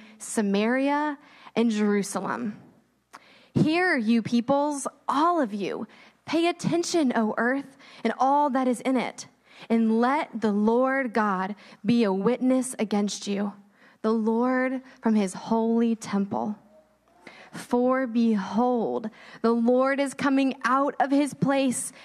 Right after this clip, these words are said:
and will come down and tread upon the high places of the earth. And the mountains will melt under him, and the valleys will split open like wax before the fire,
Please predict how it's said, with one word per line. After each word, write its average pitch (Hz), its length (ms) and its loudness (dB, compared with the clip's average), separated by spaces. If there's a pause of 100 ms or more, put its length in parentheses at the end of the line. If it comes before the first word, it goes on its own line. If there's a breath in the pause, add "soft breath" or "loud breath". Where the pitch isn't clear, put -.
(140 loud breath)
and 254 140 4
will 254 100 2
come 269 520 0
down 254 360 0
and 220 180 -2
tread 262 440 0
upon 214 560 0 (260 loud breath)
the 214 80 0
high 233 460 0
places 233 560 -2
of 196 160 -4
the 190 180 0
earth. 185 400 -6 (840 loud breath)
And 240 100 4
the 240 60 4
mountains 269 640 0
will 262 140 2
melt 262 360 0
under 220 360 0
him, 214 400 0 (340 loud breath)
and 214 100 2
the 214 60 2
valleys 226 800 0
will 233 140 2
split 240 520 -2
open 220 540 -2 (480 loud breath)
like 208 160 -2
wax 226 520 -2
before 233 340 -2
the 226 100 -2
fire, 190 520 -4